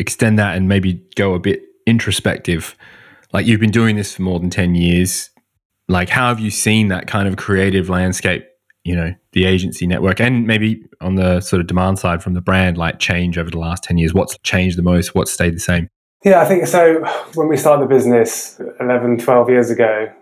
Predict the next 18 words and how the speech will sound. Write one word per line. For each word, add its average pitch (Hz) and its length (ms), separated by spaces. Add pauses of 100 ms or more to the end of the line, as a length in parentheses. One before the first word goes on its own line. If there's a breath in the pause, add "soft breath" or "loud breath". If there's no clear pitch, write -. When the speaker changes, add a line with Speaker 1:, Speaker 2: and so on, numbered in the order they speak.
(160)
Speaker 2:
the 143 80
big 147 220
shift - 380
in 113 160
kind 110 180
of 113 80
agency 113 440
world 110 280
at 104 60
the - 60
time 107 340
was 104 340
the - 80
birth 110 360
of 101 120
the 117 140
independent 107 480
agency. 117 640